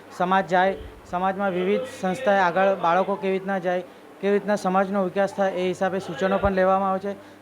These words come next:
સાથે સાથે જે સમાજના અમારા તેજસ્વી વિદ્યાર્થીઓ છે કે જેમને સમાજનું નામ રોશન કર્યું છે, ગૌરવ વધાર્યું છે, એવા,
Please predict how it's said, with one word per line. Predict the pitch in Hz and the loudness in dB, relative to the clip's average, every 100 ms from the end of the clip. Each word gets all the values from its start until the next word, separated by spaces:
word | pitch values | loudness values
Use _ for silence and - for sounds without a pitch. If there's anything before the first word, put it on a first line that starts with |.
| - | -4
સાથે | 190 190 | -2 -2
સાથે | 214 226 226 | 0 0 0
જે | 233 233 | 0 -2
સમાજના | - 185 196 208 214 208 | -4 0 2 2 0 0
અમારા | 202 208 | 2 2
તેજસ્વી | 202 170 185 202 | 0 -2 -2 -4
વિદ્યાર્થીઓ | 180 135 180 175 175 | -6 0 2 2 -2
છે | 151 143 | -6 -8
કે | - - 208 | -16 -12 -6
જેમને | 202 214 220 226 | -2 0 0 -2
સમાજનું | 214 196 202 214 | 0 2 2 0
નામ | 202 175 190 | 0 0 2
રોશન | 185 196 196 | 0 -2 -4
કર્યું | 196 196 | -4 -4
છે, | 190 165 | -6 -2
ગૌરવ | 160 185 | 0 2
વધાર્યું | 196 175 196 196 | 2 2 2 2
છે, | 190 196 - - - | -2 -6 -10 -14 -4
એવા, | 175 190 190 | 0 4 2